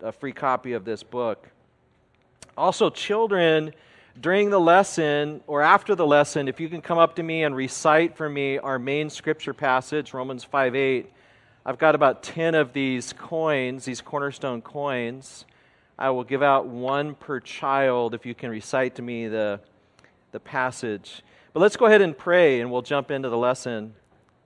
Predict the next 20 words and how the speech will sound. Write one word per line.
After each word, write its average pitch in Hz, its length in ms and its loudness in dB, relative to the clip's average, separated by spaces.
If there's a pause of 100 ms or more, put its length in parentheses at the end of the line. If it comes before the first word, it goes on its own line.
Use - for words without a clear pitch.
(1400)
Our 147 100 2
Lord, 180 220 6
we 165 120 4
thank 175 240 0
you 165 80 -4
so 175 240 0
much, 160 520 2
uh, 139 240 -4
for 139 600 2
the 127 120 -2
love 143 260 4
of 143 160 -4
God 135 400 2
that's 127 200 -8
been 127 180 -6
shed 143 420 2
abroad 135 420 2
in 127 100 -6
our 120 160 -2
hearts, 131 840 -2